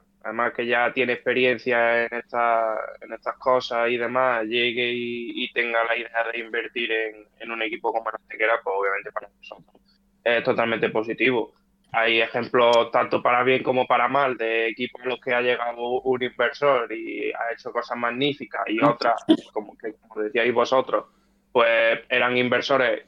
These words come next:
que solo tenían dinero, no tenían idea futbolística, no, no sabían de lo que iba el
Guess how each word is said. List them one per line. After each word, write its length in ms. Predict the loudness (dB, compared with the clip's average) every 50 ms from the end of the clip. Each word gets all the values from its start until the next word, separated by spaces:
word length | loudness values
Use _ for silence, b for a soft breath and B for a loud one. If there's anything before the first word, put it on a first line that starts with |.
| _
que 340 | 0 2 4 4 4 2 2 0
solo 340 | -2 0 2 4 4 4 2
tenían 280 | 2 0 0 0 0
dinero, 380 | 0 0 0 2 2 2 2 0 0
no 200 | -2 -2 -2 0
tenían 320 | 0 -2 0 0 0 0
idea 240 | 0 0 2 2 2
futbolística, 760 | 0 -2 -4 -2 0 2 0 0 -2 -4 -6 -2 0 0 0
no, 320 | 0 -2 -6 -6 -6 -8 -8
no 180 | -6 -4 -4
sabían 460 | -4 -4 -6 -6 -4 -2 -2 -2 -2
de 100 | -4 -4
lo 100 | -6 -6
que 200 | -6 -6 -4 -4
iba 140 | -4 -4 -4
el 60 | -6